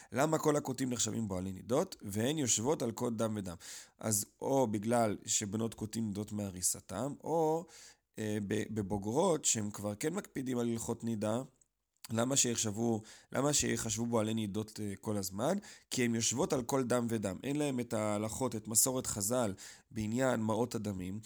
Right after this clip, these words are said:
הן יושבות שבעה, אה, כלומר, הן ש-, יושבו-, הן סופרות שבעה ימים של נידה,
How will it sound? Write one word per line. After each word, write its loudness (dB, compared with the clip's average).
הן 0
יושבות 2
שבעה, 2
אה, -2
כלומר, -4
הן -4
ש-, 0
יושבו-, -2
הן -2
סופרות 0
שבעה 0
ימים 0
של -4
נידה, 2